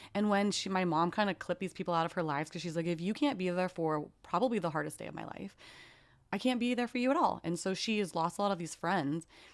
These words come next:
And a lot of them were like, "Well, you know, when my dog died, you know, I was fine two days later." And so my mom is still struggling, obviously, as, as I am. Like, what, what kind of things can people learn? Because I don't ever wanna be that person that,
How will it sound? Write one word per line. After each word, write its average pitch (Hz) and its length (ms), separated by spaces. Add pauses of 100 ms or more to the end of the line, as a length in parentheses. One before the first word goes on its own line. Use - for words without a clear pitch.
(100)
And 208 140
a 202 40
lot 208 180
of 240 100
them 208 140
were 196 80
like, 180 220
"Well, 220 280
you 220 100
know, 208 100
when 202 140
my 190 160
dog 202 200
died, 156 320
you 165 140
know, 160 140
I 165 100
was 170 160
fine 165 380
two - 180
days 160 220
later." - 380 (540)
And 196 120
so 185 460
my 185 160
mom 208 580
is 175 120
still 320 280
struggling, 147 480
obviously, 160 400
as, 170 180
as 151 140
I 160 160
am. 175 320 (580)
Like, 220 220
what, 226 420
what 220 200
kind 302 160
of 294 100
things 262 360 (200)
can 226 260
people 220 400
learn? 226 200
Because 190 300
I 220 180
don't 277 120
ever 180 160
wanna 170 160
be 160 100
that 151 200
person 160 380
that, 143 120